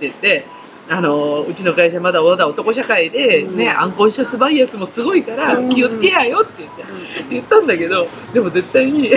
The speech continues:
Speaker 1: こう。
Speaker 2: やられないな。
Speaker 1: ね。なんか。
Speaker 2: いや。いや、すごい、すごいね、うずらのところ、すごいね。う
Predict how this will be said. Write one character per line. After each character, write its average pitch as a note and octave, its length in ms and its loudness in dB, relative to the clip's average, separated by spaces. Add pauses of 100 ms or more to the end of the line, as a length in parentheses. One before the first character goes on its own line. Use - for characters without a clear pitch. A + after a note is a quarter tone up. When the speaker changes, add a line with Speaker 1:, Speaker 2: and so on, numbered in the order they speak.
(460)
Speaker 1:
こ F4+ 240 2
う。 - 60 -4 (2000)
Speaker 2:
や F3 100 -2
ら F#3 100 -2
れ F#3+ 80 2
な F3+ 120 0
い E3+ 80 -4
な。 D3 160 -8 (920)
Speaker 1:
ね。 C#4 380 2 (560)
な A3 80 0
ん F#3+ 40 4
か。 E3 60 0
Speaker 2:
い - 20 2
や。 F3 60 4
い E3 40 4
や、 D#3+ 140 0 (880)
す D#4 80 -6
ご C4+ 140 4
い、 B3+ 60 -4
す - 120 -8
ご F4+ 160 0
い C4 40 4
ね、 A3+ 60 6
う B3 120 6
ず C#4 80 -4
ら A3+ 80 0
の G3 60 -4
と F#3+ 120 -6
こ E3+ 100 -4
ろ、 F3 80 -6
す - 120 -14
ご B3+ 140 2
い F#3+ 40 -2
ね。 E3 60 -4
う D3 60 -6